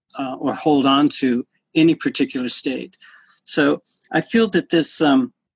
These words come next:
uh, could be kind of, uh, an approach for me, maybe sort of like a, like a training, uh, for,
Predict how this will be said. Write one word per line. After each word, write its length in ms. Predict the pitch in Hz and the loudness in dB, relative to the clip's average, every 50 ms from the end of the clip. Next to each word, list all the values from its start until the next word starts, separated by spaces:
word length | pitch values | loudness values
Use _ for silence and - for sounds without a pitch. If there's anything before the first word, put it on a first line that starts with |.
| _ _ _ _ _ _ _ _ _ _ _ _ _ _ _ _ _ - - _ - | _ _ _ _ _ _ _ _ _ _ _ _ _ _ _ _ _ -20 -20 _ -10
uh, 340 | - 170 175 180 190 190 190 - - | -6 -6 -4 -4 -6 -8 -10 -10 -8
could 160 | - - - | -8 -6 -2
be 120 | - 196 185 | -2 -2 -2
kind 320 | - - 185 202 214 208 | -2 -2 0 0 0 0
of, 180 | 160 120 - - - _ _ _ - - - _ _ _ _ - | -2 -4 -6 -20 -20 _ _ _ -20 -20 -20 _ _ _ _ -16
uh, 140 | - - - - | -16 -16 -12 -6
an 120 | - 170 165 | -2 0 0
approach 300 | 151 - - 196 170 - | 0 0 0 -2 0 0
for 100 | - 165 | 2 2
me, 220 | 156 160 170 180 | 4 4 4 4
maybe 580 | 160 143 135 135 123 123 127 127 131 131 - - | 4 4 2 2 2 0 0 0 -2 -4 -4 -4
sort 240 | - - - 160 151 | -4 -2 -2 -4 -4
of 120 | 131 135 | -4 -2
like 240 | 143 139 131 135 147 | -4 -4 -2 -2 -4
a, 200 | 135 131 - - | -6 -4 -4 -4
like 180 | 143 143 135 - | -4 -2 -2 -2
a 40 | 131 | -2
training, 640 | - - - 160 147 143 151 151 143 120 113 113 _ _ _ _ _ _ _ - - - _ _ _ _ _ - _ _ _ _ _ - | -2 -2 0 2 2 4 4 4 2 2 0 -4 _ _ _ _ _ _ _ -20 -20 -20 _ _ _ _ _ -20 _ _ _ _ _ -2
uh, 180 | 139 139 135 131 | 0 2 2 0
for, 340 | - - 147 143 139 127 | 0 0 2 2 2 2